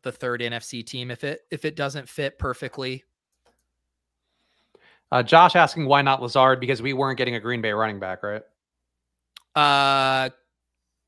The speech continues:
Speaker 1: hang on one sec while we're on the
Speaker 2: Yeah.
Speaker 1: clock. Um,
Speaker 2: Hey, go.
Speaker 1: do you guys, so we can just add Beasley now and be done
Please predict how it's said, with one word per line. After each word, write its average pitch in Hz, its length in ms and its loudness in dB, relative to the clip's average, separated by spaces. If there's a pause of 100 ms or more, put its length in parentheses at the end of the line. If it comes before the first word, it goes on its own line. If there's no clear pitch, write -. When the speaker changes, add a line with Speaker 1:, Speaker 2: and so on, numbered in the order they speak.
(220)
Speaker 1:
hang 165 220 -4
on 127 120 -2
one 123 140 -6
sec 117 300 -6
while 123 120 -2
we're 120 100 -2
on 117 100 -4
the 113 80 -12
Speaker 2:
Yeah. 113 220 -2
Speaker 1:
clock. - 200 -20
Um, 135 340 0
Speaker 2:
Hey, 113 120 -8 (160)
go. - 100 -20 (160)
Speaker 1:
do 165 140 -8
you 175 200 -4
guys, 170 380 2 (220)
so - 160 -6
we 175 100 -2
can 175 160 -6
just 196 220 -4
add 147 240 2
Beasley 143 360 -8
now 135 260 -2
and 151 100 -8
be 135 100 -8
done 131 480 -6